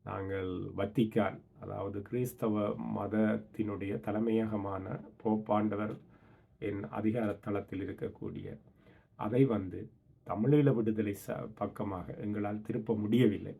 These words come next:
ஆகவே நம்முடைய தமிழ் கிறிஸ்தவ சகோதரர்கள் வந்து அந்த வேலையை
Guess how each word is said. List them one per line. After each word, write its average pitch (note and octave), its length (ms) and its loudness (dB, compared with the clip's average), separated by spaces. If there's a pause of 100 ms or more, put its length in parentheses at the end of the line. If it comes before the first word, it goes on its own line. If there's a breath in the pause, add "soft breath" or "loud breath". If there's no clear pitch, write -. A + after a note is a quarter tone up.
(720 soft breath)
ஆகவே G2 420 -4 (420)
நம்முடைய G2+ 580 0
தமிழ் G#2+ 560 0 (100)
கிறிஸ்தவ B2+ 560 0
சகோதரர்கள் G#2 720 -2
வந்து F2 420 -10
அந்த G#2 280 -2
வேலையை G#2+ 460 4